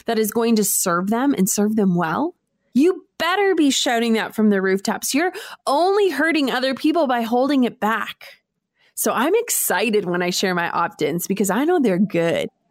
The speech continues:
And I know that people need them, and I want to get it into as many hands as I can, and I want to serve them so well. And so I want to make sure you're thinking about sharing it and sharing it often. Drew,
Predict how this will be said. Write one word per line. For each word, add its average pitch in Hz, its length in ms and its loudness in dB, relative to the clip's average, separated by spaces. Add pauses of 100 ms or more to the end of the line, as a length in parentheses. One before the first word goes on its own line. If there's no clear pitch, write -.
(200)
And 202 120 -2
I 240 60 -2
know 320 120 0
that 320 160 0
people 226 300 2
need 190 360 2
them, 170 160 -2
and 180 80 -2
I 233 120 0
want 370 220 2
to 226 120 4
get 226 220 0
it 262 100 0
into 208 320 0
as 185 160 0
many 226 380 4 (200)
hands 202 440 0
as 190 180 -2
I 185 320 -2 (240)
can, 196 380 0
and 190 100 0
I 202 80 0
want 302 220 2
to 320 40 4
serve 196 440 0
them 185 260 2 (240)
so 180 540 0 (280)
well. 185 460 0
And 202 180 2
so 220 160 0
I 220 120 2
want 233 340 0
to 330 100 2
make 302 160 2
sure 247 220 0
you're 208 220 2
thinking 220 480 2
about 175 340 -2
sharing 220 560 0
it - 160 -4
and 190 100 2
sharing 202 420 2
it 185 100 2
often. 175 600 -6
Drew, 262 460 2